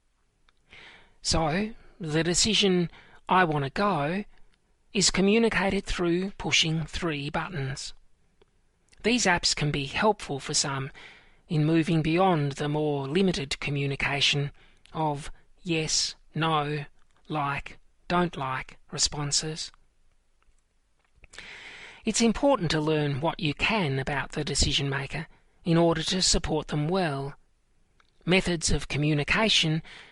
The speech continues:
and the best way of presenting information is important.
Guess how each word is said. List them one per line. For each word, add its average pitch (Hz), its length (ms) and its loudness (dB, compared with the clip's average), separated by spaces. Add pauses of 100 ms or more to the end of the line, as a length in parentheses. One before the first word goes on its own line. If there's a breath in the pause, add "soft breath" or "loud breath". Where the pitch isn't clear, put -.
(120 loud breath)
and 147 120 2
the 147 60 0
best 165 280 0
way 156 200 0
of 143 80 -8
presenting 151 460 2
information 147 640 0
is 151 160 -2
important. 185 680 0